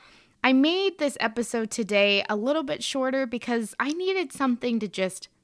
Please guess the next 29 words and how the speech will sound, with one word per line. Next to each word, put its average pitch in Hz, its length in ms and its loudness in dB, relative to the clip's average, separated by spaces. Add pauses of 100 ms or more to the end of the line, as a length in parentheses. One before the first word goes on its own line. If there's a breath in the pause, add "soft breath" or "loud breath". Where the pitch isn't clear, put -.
uplift 226 500 0
me 190 480 -2
and 170 460 -4 (320 loud breath)
make 269 240 0
me 254 140 0
happy. 185 720 0
And 180 440 -4
I 208 140 0
thought, 254 580 0
"You 240 160 -4
know 285 140 -2
what? 294 240 -2
I'm 254 140 0
just 285 160 -8
gonna 285 180 -2
come 240 260 0
on 240 460 2
and 202 220 -2
make 202 180 -4
a 208 80 -6
quick 226 320 -6
little 226 240 -2
episode 208 480 -6
for 208 140 -6
you 202 100 -6
guys 196 480 -2 (540 loud breath)
and 202 180 0
really 240 300 0
just 233 420 -4